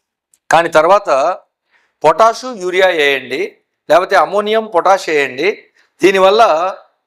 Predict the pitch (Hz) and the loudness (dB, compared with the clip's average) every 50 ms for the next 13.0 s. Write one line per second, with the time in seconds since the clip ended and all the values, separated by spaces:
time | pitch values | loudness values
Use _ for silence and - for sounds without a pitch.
0 | _ _ - - _ _ _ _ _ _ _ _ _ _ _ _ _ _ - 147 | _ _ -20 -20 _ _ _ _ _ _ _ _ _ _ _ _ _ _ -16 -4
1 | 127 147 170 190 202 240 240 240 226 190 170 160 160 185 208 - - - _ _ | -2 -2 0 2 4 2 2 2 2 2 2 2 2 0 -2 -6 -12 -20 _ _
2 | - 160 170 175 180 170 156 139 120 - 156 156 170 190 208 214 208 208 220 220 | -6 -4 0 2 2 0 0 -2 -4 -2 0 2 2 2 0 -2 -4 -4 -4 -4
3 | 202 156 160 165 180 208 202 - 208 196 190 190 196 165 123 - - _ _ _ | -4 -6 -8 -6 -6 -6 -4 0 0 0 2 2 0 -2 -2 -6 -16 _ _ _
4 | _ _ _ _ _ _ _ 131 123 139 156 185 196 185 - - 196 185 190 208 | _ _ _ _ _ _ _ _ 0 2 2 2 0 0 0 -2 0 0 0 0
5 | 214 208 - _ _ _ _ _ _ _ _ _ _ _ _ _ - 175 170 - | -2 -4 -10 _ _ _ _ _ _ _ _ _ _ _ _ _ -10 -8 -4 0
6 | - 196 220 233 226 - 220 220 220 220 214 214 202 196 175 - 175 170 190 180 | 2 2 4 2 2 2 2 2 2 0 0 0 0 0 -2 -2 -2 -4 -4 -4
7 | 180 165 - - 202 196 - 233 196 196 156 143 123 - 123 110 107 113 _ _ | -4 -2 -2 -2 -2 -2 -4 -2 -2 -2 -2 -2 -6 -10 -12 -14 -14 _ _ _
8 | _ _ _ _ _ _ _ _ _ _ _ _ _ - 143 165 175 175 160 170 | _ _ _ _ _ _ _ _ _ _ _ _ _ 0 2 2 2 2 2 0
9 | 160 160 - 170 - - 113 - _ _ _ _ - 160 160 190 196 196 196 220 | 0 0 -2 -2 -2 -4 -10 -14 _ _ _ _ 0 2 4 4 2 2 0 0
10 | 196 190 180 165 151 151 - 160 151 135 - - 123 123 117 - - - - _ | 0 0 -2 -2 -4 -6 -2 -2 -2 -2 -2 -4 -6 -6 -6 -6 -10 -14 -14 _
11 | _ _ _ _ _ _ _ _ _ _ _ _ _ _ - - - 170 220 233 | _ _ _ _ _ _ _ _ _ _ _ _ _ _ -10 0 2 4 4 6
12 | 233 233 202 170 165 202 240 262 269 262 254 247 226 220 220 220 220 214 226 233 | 6 4 4 2 4 4 4 4 2 2 2 2 2 2 0 -2 -2 0 2 4